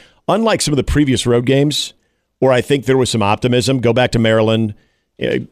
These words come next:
go back to, I mean, even the Wisconsin game to an extent, but also, you know, the, the Rutgers game where you felt like from a matchup standpoint that Nebraska would be able to show up and at least have an opportunity to, to be there at the end.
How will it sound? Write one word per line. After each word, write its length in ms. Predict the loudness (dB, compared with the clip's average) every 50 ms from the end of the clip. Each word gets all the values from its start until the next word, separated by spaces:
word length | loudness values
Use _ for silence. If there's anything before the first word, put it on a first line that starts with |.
| -8 -4
go 160 | -2 0 0
back 200 | 0 0 0 -2
to, 500 | -2 0 0 2 2 2 2 0 0 -2 -2 -4
I 60 | -2 0
mean, 140 | 0 0 0
even 220 | 0 -2 0 0
the 60 | 0
Wisconsin 560 | 0 0 -2 -4 -4 -4 -4 -4 -4 -4 -2 0
game 200 | 0 0 0 0
to 240 | -2 0 0 0
an 200 | -2 -2 -2 -2 -2
extent, 500 | -2 -4 -6 -4 -2 0 0 0 -2 -4 _ _ _ _ _ -6
but 180 | -4 -2 0 2
also, 360 | 0 0 0 0 0 0 0 -2 -4 -10 _ _ -6
you 100 | -4 -2
know, 80 | -2
the, 140 | -2 -2 -2
the 140 | -2 -2 -2
Rutgers 400 | -2 -2 -2 -2 -2 -4 -2 -2
game 240 | -2 -2 -2 -2 0
where 320 | 0 0 0 0 -2 -4 -8 -14 _ _ _ _ _
you 140 | -8 -8 -4
felt 260 | -2 -2 -2 0 0
like 300 | 0 -2 -2 -4 -8 -8
from 160 | -4 -2 -2
a 60 | 0 0
matchup 400 | 0 0 0 0 -2 -2 -4 -4
standpoint 480 | -2 -2 -2 -2 -2 -2 -2 -2 0
that 60 | -2 -2
Nebraska 420 | -2 0 0 0 0 0 -2 -4
would 80 | -2 -2
be 140 | 0 0 0
able 180 | 0 -2 -4
to 480 | -6 -6 -6 -4 -4 -2 -4 -4 -6 -8 -12 _ _ _ _ _ _ _ _
show 320 | -10 -4 -2 0 2 2 2
up 180 | 2 2 0
and 120 | 0 0 0
at 120 | 0 0 0
least 200 | 0 0 0 0
have 140 | 0 0
an 80 | 0 0
opportunity 600 | 0 0 -2 -2 -4 -2 -2 -2 0 0 -2 -2
to, 140 | -2 -4 -6
to 160 | -6 -6 -4
be 160 | -2 -2 0
there 160 | 0 0 0
at 80 | 0 -2
the 180 | -2 -2 -2 0
end. 300 | 0 0 -2 -4 -6